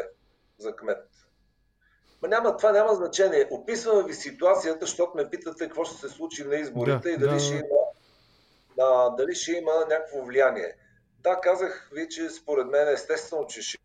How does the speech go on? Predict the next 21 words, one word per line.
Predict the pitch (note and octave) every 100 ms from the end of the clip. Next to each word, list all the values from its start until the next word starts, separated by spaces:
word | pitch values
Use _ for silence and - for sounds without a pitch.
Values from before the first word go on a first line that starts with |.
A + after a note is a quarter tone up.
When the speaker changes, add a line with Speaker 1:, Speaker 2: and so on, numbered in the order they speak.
| -
Speaker 1:
има, | G#2 G2 C#3+ - - _ _ -
което | F3+ F3+
ще | - D#3+
се | -
отрази | C#3+ - C3+ D#3
в | F3 D3+ -
известна | C3 C3+ E3 D#3+ D3+
ерозия | C#3 D3 D3+ D3 C#3+ C3 - - _ _ _
на | B2+ B2+ B2 B2 A#2+
готовността | B2+ - B2 B2 A#2 - E3+
и | D#3 B2
боеспособността | B2+ B2+ - - C3 B2 B2 - D#3+
на | D3+ C3+
твърдите | - D3+ C#3+ A#2 B2+
ядра | A#2+ A#2 C3
в | B2 G#2+ -
герб. | A#2+ G2+ - _ _ _ _ _ _ _ _ _ -
Периферията | C#3+ C#3+ F3+ F3+ D#3 - _ _ _ _ _ _ _ _ _ D3 D3+
вече | E3 D#3 D#3
там | D3+ D3+
е | D3 C3